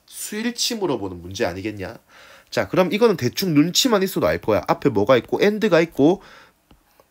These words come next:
동사가 어떻게 쓰였어? 앞에 이미 S가 붙어 있잖아, 맞지? 그래서 우리 it는 단수 취급하는 거 알죠?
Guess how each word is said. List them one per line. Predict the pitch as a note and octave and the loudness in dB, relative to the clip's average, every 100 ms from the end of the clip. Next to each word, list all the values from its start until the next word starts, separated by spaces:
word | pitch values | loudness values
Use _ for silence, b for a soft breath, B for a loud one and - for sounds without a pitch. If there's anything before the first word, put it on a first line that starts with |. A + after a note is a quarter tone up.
| _ | _
동사가 | - C#3 D3 A3 F#3+ | -2 0 4 6 6
어떻게 | C#3 - | 4 2
쓰였어? | G#3+ G#3+ G#3 | 2 2 2
앞에 | F3+ F#3 | 0 2
이미 | F3+ F#3 A#3 - _ _ - | 0 0 -6 -8 _ _ -4
S가 | F#3+ - D#3 B2 | -4 -2 0 0
붙어 | C#3+ C#3+ | -2 -4
있잖아, | G#2+ G2 F3+ D#3+ | -6 -2 0 0
맞지? | F#2 - C2+ - - - _ _ | -2 -8 -14 -16 -20 -20 _ _
그래서 | - | -4
우리 | B2 C3+ | 0 0
it는 | G#3+ G#3 G#3+ E3+ | 0 -2 0 0
단수 | - D#3 F3 | 0 -2 -2
취급하는 | - D#3+ D#3 - F3 E3+ | -4 -4 -4 -4 -4 0
거 | |
알죠? | G2 G2+ C#3 A#2+ | 0 2 2 2